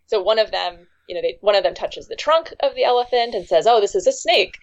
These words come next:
And then another person, uh, touches the ear and says, "Oh, this is a fan." Uh, I think, and then another person touches the leg and says, "Oh, this is a tree."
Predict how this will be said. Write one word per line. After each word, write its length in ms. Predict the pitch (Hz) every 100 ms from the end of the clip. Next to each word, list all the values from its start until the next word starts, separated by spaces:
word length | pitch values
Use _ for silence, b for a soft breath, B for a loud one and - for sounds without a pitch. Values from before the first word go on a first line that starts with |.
| _
And 100 | -
then 80 | 185
another 220 | 180 185
person, 580 | 185 185 180 185 165 160 156
uh, 120 | 170
touches 340 | - 196 - -
the 220 | 233 247
ear 220 | 269 262
and 220 | 220 175
says, 160 | - -
"Oh, 200 | 240 202
this 100 | 180
is 120 | 175
a 60 | 196
fan." 580 | - 233 202 165 160 160 b b b _ _
Uh, 300 | 175 151 147
I 60 | -
think, 240 | - 160 -
and 80 | 185
then 80 |
another 220 | 175 175 170
person 500 | 175 160 165 151 147
touches 260 | 165 165
the 100 | 147
leg 360 | 147 190 220 233
and 100 | 180
says, 100 | 165
"Oh, 160 | 208
this 120 | 175 175
is 100 | 156
a 60 |
tree." 440 | - 311 - -